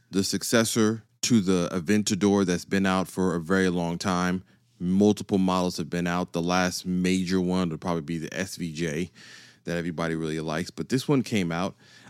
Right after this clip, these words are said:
I mean, there was, I, when I first saw it, I actually was kind of, like, excited. I was like, "It looks dope." I mean, it's a Lamborghini, right? 'Cause, like, out, a Lamborghini in general is gonna look good regardless.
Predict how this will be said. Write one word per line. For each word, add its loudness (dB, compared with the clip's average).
I 2
mean, 2
there 6
was, 8
I, 0
when 0
I 0
first 2
saw 2
it, -8
I 4
actually 0
was 2
kind 2
of, 0
like, 4
excited. 2
I -2
was 0
like, 0
"It -2
looks 2
dope." -2
I -12
mean, 4
it's 0
a 2
Lamborghini, 0
right? -6
'Cause, -6
like, -2
out, -2
a 0
Lamborghini 6
in 0
general 2
is -4
gonna -2
look -2
good 2
regardless. -6